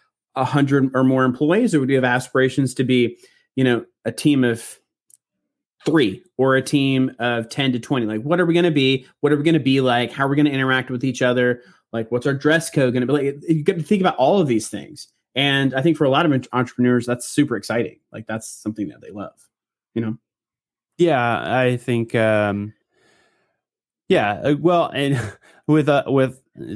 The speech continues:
Speaker 2: talking about our, our particular culture, it, I, it, we've talked about it so many different times that it's changed so many different <laughs> times. Like,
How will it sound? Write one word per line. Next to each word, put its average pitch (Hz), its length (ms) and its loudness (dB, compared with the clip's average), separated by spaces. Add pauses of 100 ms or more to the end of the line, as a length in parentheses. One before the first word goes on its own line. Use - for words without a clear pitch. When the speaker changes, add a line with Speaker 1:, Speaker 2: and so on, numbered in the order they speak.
Speaker 2:
talking 151 300 -2
about 117 160 4
our, 117 260 2
our 113 160 0
particular 123 600 -2
culture, 104 680 -4
it, - 440 -6 (1000)
I, - 60 -14 (240)
it, - 300 -8 (280)
we've 202 140 4
talked 190 280 2
about 175 160 4
it 156 100 0
so 151 140 2
many 147 160 4
different 135 300 2
times 120 500 0 (160)
that 117 140 2
it's - 180 -8
changed 110 560 -2
so - 200 -2
many 110 140 0
different 107 300 -2 (200)
<laughs> - 180 -10
times. - 440 -4 (140)
Like, - 180 -4